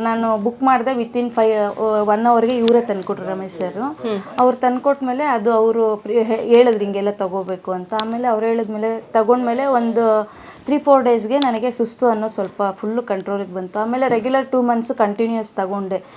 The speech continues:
Speaker 1: ತ್ರೀ ಪಾಯಿಂಟ್ ಫೈವ್ ಫೋರ್ ಕಿಲೋಸ್ ವೆಯ್ಟ್ ಲಾಸ್ ಆಯ್ತು ಟೂ ಮಂತ್ಸ್ ಒಳಗಡೆ. ಆಮೇಲೆ ನಮ್ಮ ರಿಲೇಟಿವ್ಸ್‌ದು ಮದುವೆ ಅದು ಇತ್ತು ಅಂತ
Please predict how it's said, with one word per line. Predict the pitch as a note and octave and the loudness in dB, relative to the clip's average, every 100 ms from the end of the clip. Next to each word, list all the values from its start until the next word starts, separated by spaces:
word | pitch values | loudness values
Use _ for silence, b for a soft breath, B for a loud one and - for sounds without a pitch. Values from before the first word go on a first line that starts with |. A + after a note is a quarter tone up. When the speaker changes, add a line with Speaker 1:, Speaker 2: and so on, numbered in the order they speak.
| b b | b b
Speaker 1:
ತ್ರೀ | C4 | -4
ಪಾಯಿಂಟ್ | C4 B3+ A#3 A#3 | 0 0 0 0
ಫೈವ್ | A#3 A#3 | -2 0
ಫೋರ್ | A3+ G#3 | -2 -2
ಕಿಲೋಸ್ | G#3+ A3 G#3+ | -2 -2 0
ವೆಯ್ಟ್ | A#3 G3+ G3+ | -2 -2 -2
ಲಾಸ್ | G3 F#3+ F#3 | -2 -2 -6
ಆಯ್ತು | F3+ F#3+ | -8 -8
ಟೂ | G3 | -8
ಮಂತ್ಸ್ | F#3+ G3 F#3+ | -6 -8 -6
ಒಳಗಡೆ. | F#3 F#3 F#3+ | -6 -4 -2
ಆಮೇಲೆ | A#3+ A#3+ A#3+ B3 | -2 0 -2 -2
ನಮ್ಮ | A#3+ G#3 | -4 -4
ರಿಲೇಟಿವ್ಸ್‌ದು | G3+ G#3+ G#3+ G#3 G3 | -2 -2 -2 -4 -4
ಮದುವೆ | G3+ F#3 F#3+ | -8 -8 -6
ಅದು | G3+ G3 G3+ | -6 -4 -6
ಇತ್ತು | F#3+ - | -8 -10
ಅಂತ | F#3+ F#3 | -10 -6